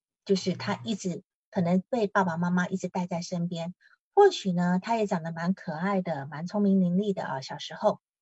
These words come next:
所以妈妈喜欢把他带出去，他就跟朋友、跟爸爸妈妈的朋友玩。那这样的孩子呢，其实呢，他的心智水平呢，被拉到了一个过高的程度，就是假的心智水平，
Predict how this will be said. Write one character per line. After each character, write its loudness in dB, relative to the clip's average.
所 -6
以 -2
妈 -2
妈 -2
喜 -8
欢 2
把 0
他 -10
带 0
出 -10
去， -20
他 -2
就 2
跟 2
朋 -4
友、 -10
跟 0
爸 -2
爸 -6
妈 -8
妈 -4
的 -12
朋 -14
友 -12
玩。 -14
那 2
这 -2
样 2
的 4
孩 -4
子 -10
呢， -14
其 -6
实 -2
呢， 2
他 -2
的 4
心 0
智 0
水 -6
平 -16
呢， -10
被 -2
拉 0
到 2
了 0
一 -12
个 -10
过 0
高 0
的 -8
程 -16
度， -16
就 -8
是 -6
假 -2
的 -16
心 -2
智 0
水 -12
平， -20